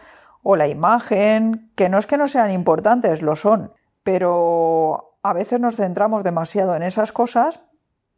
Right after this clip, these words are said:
y luego dedicamos muy poco tiempo a lo que realmente importa, que es al contenido. Lo primero, eh, será crear un episodio del podcast a modo de introducción o de presentación o de declaración de intenciones, llamadle como queráis.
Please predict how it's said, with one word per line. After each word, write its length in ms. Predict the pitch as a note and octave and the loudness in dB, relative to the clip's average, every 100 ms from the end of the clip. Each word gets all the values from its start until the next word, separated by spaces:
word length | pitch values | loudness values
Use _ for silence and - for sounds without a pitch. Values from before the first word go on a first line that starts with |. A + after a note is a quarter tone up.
| _ | _
y 140 | E3 E3+ | -4 0
luego 240 | G3 B3 | 4 4
dedicamos 460 | C4+ A3 A3 G#3+ A3+ | 2 0 0 0 0
muy 160 | G#3+ | 0
poco 260 | G3+ G#3 G3+ | 2 2 0
tiempo 500 | G#3 A3+ G3+ G3+ B3+ | 0 -2 0 2 2
a 80 | F#3 | 2
lo 100 | F3 | 0
que 120 | E3+ | -2
realmente 500 | E3 E3+ F#3 G#3 G3+ | 0 -2 -2 -2 -2
importa, 500 | G3+ F#3+ G3 G3+ A3 | -2 0 0 0 0
que 280 | G3 F3 F#3 | 0 0 -2
es 160 | - _ _ _ | -6 _ _ _
al 160 | - F#3 | 2 2
contenido. 680 | E3+ D#3+ D#3+ D3+ - - _ _ _ _ _ _ _ - | 2 0 -4 -4 -8 -10 _ _ _ _ _ _ _ -6
Lo 300 | G#3+ G3 G3 | -2 0 0
primero, 600 | G3 F#3+ C#4 C#4 D#4 F#4 | 0 0 0 0 0 -2
eh, 680 | - F#3+ F3 E3+ E3 E3 D#3 | 0 0 2 2 0 -2 -4
será 400 | D#3+ - E3+ G#3 | -6 -4 0 0
crear 280 | B3 B3 B3+ | 0 0 0
un 140 | B3+ | 0
episodio 580 | A3 G#3+ G#3 A#3+ A#3 G3+ | -2 -2 -4 -2 0 0
del 240 | A3+ D#3+ - | -2 -4 -2
podcast 600 | A3 B3 G#3 A3 B3+ - - | 0 2 2 2 -2 -6 -2
a 60 | |
modo 260 | E3+ F#3 A#3+ | 2 2 2
de 80 | A#3+ | 0
introducción 1000 | F#3 F3+ D#3+ D3+ - A#3 A#3+ B3 C#4+ - | 0 0 -2 -2 -2 2 2 0 -8 -8
o 240 | - E3 | -4 -2
de 100 | D#3+ | -2
presentación 960 | D#3+ D#3 F#3 D#3+ D#3+ - A#3+ C4 C#4 D#4 | -4 -6 -6 0 -2 0 0 0 -2 -4
o 220 | F#3+ E3+ | -4 -2
de 400 | D#3 D3+ D3+ D3+ | 2 2 2 0
declaración 600 | D3+ D#3 F3 E3 E3 G3+ | -2 0 2 0 0 0
de 80 | G#3+ | 0
intenciones, 540 | G#3+ F#3 - D3+ C3+ | 0 -2 -2 -4 -4
llamadle 460 | C#3+ D3+ E3+ F#3+ G#3 | -4 -2 0 0 -2
como 300 | G#3 E3+ E3 | -2 -2 -2
queráis. 440 | - - - - | 2 0 0 -12